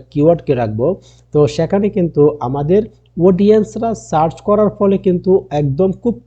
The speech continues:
কাছাকাছি, আমাদের কনভার্সনের কাছাকাছি কিন্তু আমাদের অডিয়েন্সরা চলে আসবে। তো গাইস, এই হচ্ছে আমাদের ম্যাচ টাইপের, Google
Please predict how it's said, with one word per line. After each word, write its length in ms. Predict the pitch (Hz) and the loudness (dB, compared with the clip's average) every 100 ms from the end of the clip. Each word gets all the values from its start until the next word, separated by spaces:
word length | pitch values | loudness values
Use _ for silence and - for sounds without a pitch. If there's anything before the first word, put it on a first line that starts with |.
| - | -2
কাছাকাছি, 520 | 170 185 190 220 240 233 165 | 0 0 -2 -4 -4 -4 -2
আমাদের 280 | 156 151 185 - | -2 -2 -4 -2
কনভার্সনের 560 | 143 143 143 180 208 208 170 | -2 -2 -4 -2 -2 -2 -2
কাছাকাছি 420 | 165 190 208 214 190 | -2 -2 -4 -2 -2
কিন্তু 180 | 165 135 | 0 -2
আমাদের 260 | 127 131 160 - | -2 -4 -4 -4
অডিয়েন্সরা 460 | 127 123 127 151 190 - - _ - | -6 -6 -8 -6 -8 -8 -20 _ 2
চলে 180 | 208 175 | 4 4
আসবে। 220 | 113 98 98 - _ _ _ _ _ _ - - - | 2 -4 -8 -8 _ _ _ _ _ _ -20 -6 0
তো 60 | 165 | 2
গাইস, 200 | 196 202 - - 170 | 4 2 0 0 4
এই 100 | 202 196 | 4 2
হচ্ছে 360 | 214 - - 214 214 143 | -2 0 2 4 2 -2
আমাদের 340 | 131 135 139 151 123 123 | -6 -2 0 2 0 0
ম্যাচ 260 | 147 208 - - | 0 0 -4 -6
টাইপের, 360 | 175 147 131 175 202 _ _ - | -2 0 2 0 -2 _ _ -6
Google 420 | 123 165 190 | 0 2 4